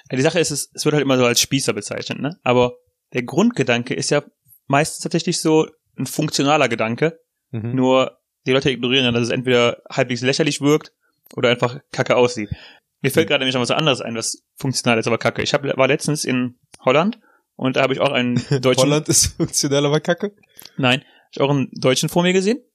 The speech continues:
Speaker 1: Natürlich mit, äh, E-Spec-Rucksack und Socken zu seinen Latschen, mit dem er gerade vom Strand kam, ne?
Speaker 2: Ja.
Speaker 1: Ich mein, also, ja, Socken vom Strand, geil.
Speaker 2: Mhm.
Speaker 1: Aber der hatte auch was sehr Funktionales, was ich auch als typisches Allmann-Ding sehen würde. Ähm, ich versuche dich dahin zu führen.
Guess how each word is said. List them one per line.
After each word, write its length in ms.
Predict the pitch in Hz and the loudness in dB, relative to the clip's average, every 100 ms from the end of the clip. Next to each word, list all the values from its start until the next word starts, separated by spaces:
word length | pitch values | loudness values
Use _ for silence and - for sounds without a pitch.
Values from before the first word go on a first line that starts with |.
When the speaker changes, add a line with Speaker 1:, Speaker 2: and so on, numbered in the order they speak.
| _ _ - | _ _ -8
Speaker 1:
Natürlich 320 | 120 - 113 | -6 -2 -2
mit, 220 | 117 104 - | -4 -6 -4
äh, 200 | 110 104 - - - | -4 -6 -14 -20 -4
E-Spec-Rucksack 760 | 143 - 135 - 135 139 123 | -2 0 -4 -4 -4 0 0
und 100 | 117 | 0
Socken 400 | - 127 151 143 | -2 -2 -2 -6
zu 120 | - 139 | -4 0
seinen 200 | 143 143 | 0 2
Latschen, 360 | 143 147 160 | 0 0 -4
mit 100 | 143 | -4
dem 80 | 147 | -2
er 40 | |
gerade 120 | 143 147 | -2 -2
vom 100 | 143 | -2
Strand 240 | - 151 | -2 0
kam, 220 | 170 160 | 0 2
ne? 160 | 127 165 | 0 -2
Speaker 2:
Ja. 220 | - - 110 | -8 -18 -6
Speaker 1:
Ich 60 | |
mein, 180 | 120 113 | -2 -2
also, 260 | 117 113 104 _ - | -2 -4 -10 _ -12
ja, 140 | - - | -12 -2
Socken 260 | 127 127 | -2 -2
vom 160 | - 123 | -4 -4
Strand, 420 | - 127 135 - | 0 -2 -2 -2
geil. 260 | 120 123 - _ 117 | 0 0 -4 _ -10
Speaker 2:
Mhm. 240 | 113 135 | -8 -8
Speaker 1:
Aber 380 | - 147 160 156 - | 2 4 6 4 2
der 80 | 135 | -2
hatte 120 | 151 | 0
auch 100 | 170 | 2
was 300 | 156 139 - - | 2 0 -6 -8
sehr 240 | 135 180 | 0 0
Funktionales, 760 | - 180 - 156 160 131 151 - | 0 -6 -4 0 2 2 0 -2
was 180 | - 120 | -6 -6
ich 80 | - | -4
auch 120 | - | -2
als 260 | 127 - - _ _ - | -2 -4 -18 _ _ -4
typisches 320 | 208 185 180 | -2 0 0
Allmann-Ding 400 | - 151 120 120 | 0 2 2 0
sehen 220 | 113 120 117 | -2 -2 2
würde. 280 | 123 180 _ _ - - _ _ 311 240 | 2 0 _ _ -20 -20 _ _ -12 -2
Ähm, 420 | 127 123 123 - _ _ _ - | 2 2 -2 -8 _ _ _ -8
ich 100 | - | 0
versuche 220 | 151 165 | 2 2
dich 100 | 139 | 2
dahin 200 | 135 147 | 2 2
zu 100 | 135 | 0
führen. 220 | 127 135 | 0 0